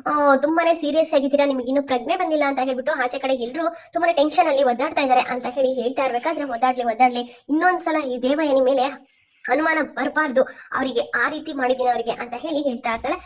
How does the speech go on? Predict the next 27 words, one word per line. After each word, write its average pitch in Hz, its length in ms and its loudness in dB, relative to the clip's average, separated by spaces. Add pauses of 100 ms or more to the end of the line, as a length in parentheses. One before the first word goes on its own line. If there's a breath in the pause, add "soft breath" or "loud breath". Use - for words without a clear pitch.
(120 loud breath)
"ವಾಶ್‌ರೂಮಿಗೆ 440 440 0
ಹೋಗ್ತೀನಿ" 370 240 2
ಅಂತ 330 180 4
ಹೇಳಿ 311 160 2
ಹೋಗ್ತಾಳೆ. 277 360 2
"ಸರಿ 285 220 0
ಆಯ್ತು, 262 300 -2
ನಾನು 254 220 0
ಕೂಡ 262 140 -4
ರೆಸ್ಟ್ 240 260 -4
ಮಾಡ್ತೀನಿ" 330 300 2
ಅಂತ 262 160 4
ಹೇಳ್ಬಿಟ್ಟು 320 340 -2 (320 loud breath)
ಮಲ್ಕೊಂಡಿರ್ತಾಳೆ. 262 720 4 (160)
ಹಾಗೆ 254 280 0 (140)
ದೇವಯಾನಿ 277 500 2 (300 loud breath)
ಮಲ್ಕೊಂಡಿದ್ದಾದ್ಮೇಲೆ 285 840 0 (140)
ಅಜಿತ್ 311 320 -4
ಮತ್ತೆ 277 340 -2
ಈ 247 120 -6
ಭೂಮಿ 269 300 0
ಇಬ್ರು 233 200 -4
ಕೂಡ 262 160 2 (320 loud breath)
ದೇವಸ್ಥಾನಕ್ಕೆ 277 420 2
ಹೋಗಿ 262 160 0
ಅವ್ರ 240 120 4
ಹೆಸರಲ್ಲಿ 247 320 -2